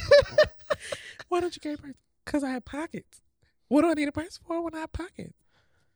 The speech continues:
Speaker 1: Men or boys who are sexually abused by women are told to feel lucky. People will joke, "Where was that teacher when I was in school?"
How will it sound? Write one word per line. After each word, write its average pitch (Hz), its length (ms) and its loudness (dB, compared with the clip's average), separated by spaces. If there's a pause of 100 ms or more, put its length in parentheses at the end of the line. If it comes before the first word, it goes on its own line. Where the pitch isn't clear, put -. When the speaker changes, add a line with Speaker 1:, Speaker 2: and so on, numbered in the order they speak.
(100)
Speaker 1:
Men 160 240 8
or 170 100 10
boys 147 440 10
who 139 120 10
are 117 80 8
sexually 143 440 6
abused 123 340 6
by 113 120 6
women 113 320 6
are 104 100 2
told 123 340 4
to 110 80 2
feel 113 220 2
lucky. 107 440 2 (200)
People 120 240 2
will 110 120 4
joke, 107 300 2 (120)
"Where 117 240 2
was 113 180 4
that 113 180 6
teacher 123 280 0
when 110 140 2
I 104 100 6
was 95 140 0
in 95 80 -2
school?" 98 440 -4